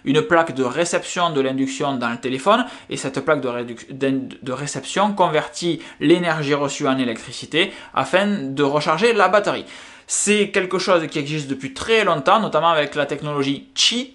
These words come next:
qui s'écrit Q I, avec les Qi, euh, chargers. Certaines personnes disaient Qi, moi le premier, je suis content que je sache que ça se disait Qi.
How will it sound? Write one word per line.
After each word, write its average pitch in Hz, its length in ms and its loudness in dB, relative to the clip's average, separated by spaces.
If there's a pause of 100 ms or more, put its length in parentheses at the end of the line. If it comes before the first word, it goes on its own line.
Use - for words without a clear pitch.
qui - 80 -12
s'écrit - 340 -8
Q 226 320 -4
I, 165 240 -8
avec 117 260 -4
les 135 180 -4
Qi, 214 500 4
euh, 135 280 2
chargers. 165 440 -2
Certaines 139 360 -6
personnes 127 480 -6 (220)
disaient 131 260 0
Qi, 196 320 -4
moi 120 140 -4
le - 60 -6
premier, 139 240 -2
je 202 60 -4
suis - 80 -10
content 147 260 -2
que 139 60 -6
je 135 60 -4
sache 185 220 -2
que 143 60 -8
ça 139 120 -6
se 139 140 -2
disait 208 320 4 (380)
Qi. 262 360 6